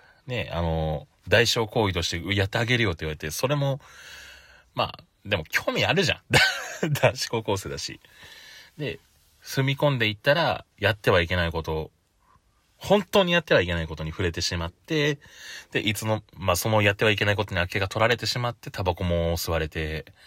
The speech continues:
「ああ、終わったな」みたいな。<laughs> まあ、否認の大切さをね、知ったっていう話でもあるん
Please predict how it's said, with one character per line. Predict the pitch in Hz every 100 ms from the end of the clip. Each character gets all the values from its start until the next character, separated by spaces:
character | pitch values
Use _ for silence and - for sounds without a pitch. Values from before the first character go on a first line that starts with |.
| - - - - - -
「あ | 80 78 76 -
あ、 |
終 | 87 85
わ |
っ | 82
た | 80
な」 | 80 90 104
み | 80
た | 82
い |
な。 | 76 -
<laughs> | - - - - 151 - - - - _ _ _ - - - - - - - - _ -
ま |
あ、 |
否 | - -
認 | 107 117
の | 117 110
大 | 120
切 | 107 110
さ | -
を | 76
ね、 | 80 82 - _ _ _ -
知 | - -
っ |
た | 87 - 92
っ |
て | - -
い | 80
う |
話 | 82 82 85 -
で |
も | - -
あ |
る |
ん | -